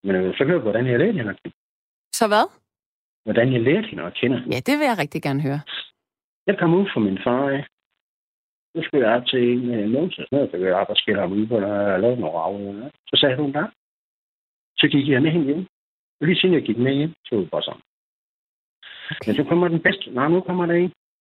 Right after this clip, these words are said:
Speaker 1: Og den er lidt langt ude, hva'? Så
Speaker 2: Ja.
Speaker 1: hun siger til mig, hva'?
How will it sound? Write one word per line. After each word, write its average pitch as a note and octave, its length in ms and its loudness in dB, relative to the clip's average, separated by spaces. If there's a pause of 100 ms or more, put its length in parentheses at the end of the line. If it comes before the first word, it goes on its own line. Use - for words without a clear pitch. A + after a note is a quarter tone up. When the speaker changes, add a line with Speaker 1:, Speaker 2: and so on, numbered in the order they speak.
(460)
Speaker 1:
Og A#2+ 100 -10
den C3 140 0
er C3 180 0
lidt D3 220 -2
langt E3 220 -2
ude, F#3 140 2 (100)
hva'? A#2 160 -2 (400)
Så B2 80 2
Speaker 2:
Ja. B2 60 6
Speaker 1:
hun B2 200 2
siger - 240 2
til - 160 -4
mig, B2+ 180 2
hva'? B2 140 -4